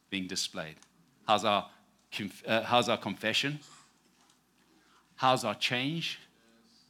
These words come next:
I was just say that there's certain things that I can't do and you may be able to do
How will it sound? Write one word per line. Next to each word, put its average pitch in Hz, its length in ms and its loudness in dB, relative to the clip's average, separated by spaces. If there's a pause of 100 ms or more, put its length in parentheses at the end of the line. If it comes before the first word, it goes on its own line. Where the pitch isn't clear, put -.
(1000)
I - 20 0
was 117 120 0
just 127 140 2
say 135 200 10
that 123 180 4
there's 120 140 -2
certain 123 320 -2
things 123 260 0 (160)
that 110 280 -2 (380)
I 120 180 6
can't 120 420 0
do 135 360 -4 (460)
and 98 180 -2
you 107 120 0
may 110 200 2
be 113 140 0
able 120 220 -2
to - 120 -12
do 131 220 -4